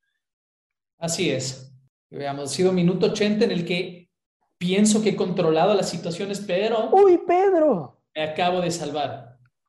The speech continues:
Speaker 1: Tenías para, en una desatención, Y todo el trabajo de este segundo tiempo casi se va por la borda.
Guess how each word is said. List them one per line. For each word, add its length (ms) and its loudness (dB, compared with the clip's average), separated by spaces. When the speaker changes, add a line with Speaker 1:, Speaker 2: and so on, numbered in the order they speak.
Speaker 1:
Tenías 340 -2
para, 380 0
en 180 2
una 140 4
desatención, 960 -2
Y 160 -16
todo 220 0
el 80 -4
trabajo 340 -2
de 60 0
este 160 -6
segundo 420 -8
tiempo 440 -6
casi 300 -8
se 120 -8
va 180 -6
por 180 -6
la 80 -4
borda. 440 -10